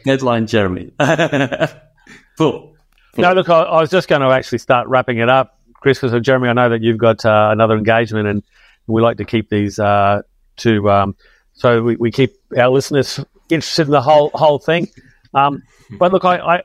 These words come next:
Speaker 2: I, I love the fact that earlier on in the interview you, you made this observation that you spent, you know, these ten years encouraging people to use technology, <laughs> you know, to, to convert the Luddites. And now you're like, "Oops," you know, <laughs> it's,
Speaker 1: Yeah.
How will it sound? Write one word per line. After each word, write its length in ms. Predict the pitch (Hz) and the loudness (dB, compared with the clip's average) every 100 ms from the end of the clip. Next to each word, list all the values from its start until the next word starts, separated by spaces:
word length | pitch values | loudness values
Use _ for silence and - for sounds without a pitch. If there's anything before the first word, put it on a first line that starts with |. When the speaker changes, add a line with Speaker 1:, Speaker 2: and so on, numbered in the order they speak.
| - | -2
Speaker 2:
I, 100 | 180 | 0
I 240 | 180 - 170 | 0 0 2
love 240 | 180 202 | 2 2
the 140 | 180 | -2
fact 340 | - - 143 - | -2 -2 -2 -2
that 180 | 135 - | -6 -2
earlier 320 | 143 139 131 | 2 2 4
on 120 | 127 123 | 2 0
in 80 | |
the 60 | 120 | 0
interview 140 | 120 | 2
you, 320 | 117 117 120 - | 2 2 -2 -2
you 120 | 127 | -2
made 240 | 127 131 123 | 0 0 -2
this 180 | 117 | -2
observation 600 | 123 - 113 117 120 - 110 | -4 -4 -2 0 0 -2 -8
that 160 | 110 | -4
you 80 | 110 | -6
spent, 320 | - 123 117 - | -2 -4 -2 -4
you 80 | |
know, 220 | 110 107 120 - | -2 -2 -4 -6
these 200 | 117 110 | -4 -4
ten 240 | - 120 107 | -2 -2 0
years 360 | 113 110 101 _ _ _ - | 0 0 -2 _ _ _ -6
encouraging 520 | 117 120 123 120 113 | -4 0 0 -2 -4
people 260 | 110 107 104 | -6 -6 -4
to 60 | |
use 280 | 101 117 110 | 0 0 -2
technology, 720 | - 117 107 101 104 - 123 - - - | -4 -6 -2 -2 -2 0 0 -2 -10 -10
<laughs> 340 | _ - - - | _ -20 -12 -2
you 80 | 120 | 0
know, 160 | 113 | 0
to, 260 | 107 117 107 - _ _ | 0 0 0 -2 _ _
to 120 | - 131 | -2 0
convert 400 | 139 117 131 131 | 0 2 2 2
the 80 | |
Luddites. 600 | 117 123 123 107 113 - - _ _ _ | 0 2 2 0 -4 -12 -20 _ _ _
And 160 | 127 120 | -4 0
now 200 | 127 123 | 2 2
you're 180 | 127 120 | 0 2
like, 240 | 123 120 - | 0 -2 -2
"Oops," 360 | 196 - - - - - | -2 -2 -16 -20 -12 -4
you 80 | 127 | -2
know, 140 | 117 - | -2 -2
<laughs> 60 | |
it's, 120 | 196 | -4
Speaker 1:
Yeah. 560 | 87 85 85 _ _ | -4 -14 -20 _ _